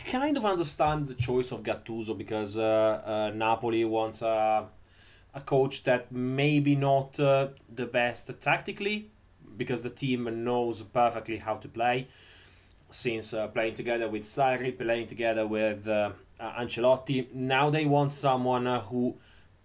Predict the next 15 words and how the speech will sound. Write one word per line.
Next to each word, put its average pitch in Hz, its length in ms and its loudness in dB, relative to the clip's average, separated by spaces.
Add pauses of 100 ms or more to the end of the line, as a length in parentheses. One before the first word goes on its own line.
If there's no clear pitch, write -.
(100)
rebuild, 143 840 4
uh, 127 180 4 (460)
the 131 100 -6
confidence 127 500 0
in 120 80 -4
the 110 80 -6
players. 113 400 2 (760)
I 127 60 4
don't 127 120 4
think 156 160 4
it's 139 100 2
going 143 140 4
to 139 80 -6
happen 123 360 2
because 120 280 -4